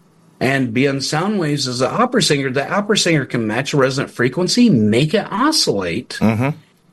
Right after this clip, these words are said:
Speaker 1: and then shatter it if she ups her amplitude to the point that the,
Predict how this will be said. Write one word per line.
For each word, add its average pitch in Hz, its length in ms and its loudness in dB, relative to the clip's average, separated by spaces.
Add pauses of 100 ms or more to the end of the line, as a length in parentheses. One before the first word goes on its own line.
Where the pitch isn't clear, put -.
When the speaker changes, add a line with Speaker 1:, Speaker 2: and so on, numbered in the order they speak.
(120)
Speaker 1:
and 135 160 4
then 202 160 4
shatter 247 600 2
it 120 200 -2
if 147 120 -4
she - 300 -6
ups - 240 -2
her 233 240 0
amplitude 185 680 0
to 156 100 0
the 156 100 4
point 220 380 0
that 151 220 -2
the, 151 360 2